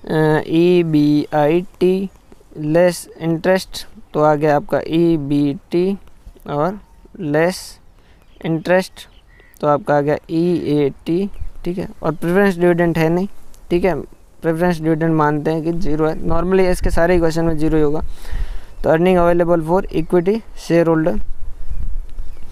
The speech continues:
divided by number of shares, ठीक है, तो ये आपका क्या आ जाता है, ईपीएस आ जाता है। तो यहाँ पर देखो situation समझिएगा,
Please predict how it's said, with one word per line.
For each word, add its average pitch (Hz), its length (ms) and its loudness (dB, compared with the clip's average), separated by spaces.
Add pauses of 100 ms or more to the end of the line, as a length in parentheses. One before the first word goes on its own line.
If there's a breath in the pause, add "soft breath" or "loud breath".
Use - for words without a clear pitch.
(340 loud breath)
divided 175 440 2
by 170 120 4
number 165 300 2
of 202 140 -2 (600)
shares, 185 500 2 (440)
ठीक 185 160 0
है, 175 100 -2 (360)
तो 156 60 0
ये 160 140 4
आपका 156 240 2
क्या 151 160 0
आ 147 40 4
जाता 143 260 0
है, 220 80 -2 (280)
ईपीएस 143 360 -2
आ 131 60 -4
जाता 107 300 -8
है। - 40 -10 (560 loud breath)
तो 165 60 2
यहाँ 180 160 4
पर 190 140 -2
देखो 147 260 0 (760 soft breath)
situation 185 440 0
समझिएगा, 143 560 0